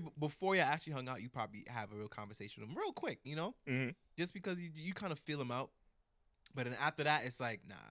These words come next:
Speaker 1: You, you just keep it a high and by.
Speaker 2: I'm a fake ass real nigga, 'cause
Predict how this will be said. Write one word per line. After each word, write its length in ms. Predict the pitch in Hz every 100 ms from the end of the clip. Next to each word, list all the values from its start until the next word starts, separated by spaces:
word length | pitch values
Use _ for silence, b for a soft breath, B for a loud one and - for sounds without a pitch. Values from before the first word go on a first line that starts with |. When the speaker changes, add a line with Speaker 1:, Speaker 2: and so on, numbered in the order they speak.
| - _ _ _ _ _ _
Speaker 1:
You, 100 | -
you 120 | 131 143
just 140 | 147
keep 140 | 143
it 60 | 127
a 80 | 110
high 180 | 113 110
and 120 | 104
by. 260 | 104 107 120 - - -
Speaker 2:
I'm 120 | 123
a 40 | 131
fake 220 | 123 117
ass 180 | 113 117
real 140 | 107
nigga, 380 | 110 101 90 -
'cause 280 | 127 117